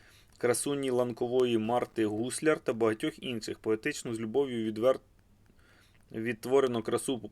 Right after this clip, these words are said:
подільської землі, на якій живуть і працюють герої твору. Художника не побачив, хто тут. Художнє оформлення, но малюночків дуже мало,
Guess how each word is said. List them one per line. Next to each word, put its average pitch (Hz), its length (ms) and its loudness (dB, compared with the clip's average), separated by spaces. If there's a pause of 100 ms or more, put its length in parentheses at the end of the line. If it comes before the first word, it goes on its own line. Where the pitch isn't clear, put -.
подільської 117 480 -4
землі, 113 260 -2
на 139 100 -6
якій 123 220 -6
живуть 113 340 -2
і 123 40 -6
працюють 113 440 -6
герої 113 420 2 (800)
твору. 101 440 0 (4000)
Художника 127 720 -8
не 113 180 -6
побачив, - 600 -8
хто - 160 -18
тут. - 400 -20
Художнє 104 560 -10
оформлення, 147 720 -8
но 131 280 -8
малюночків 117 640 -8
дуже 104 220 -8
мало, 156 340 0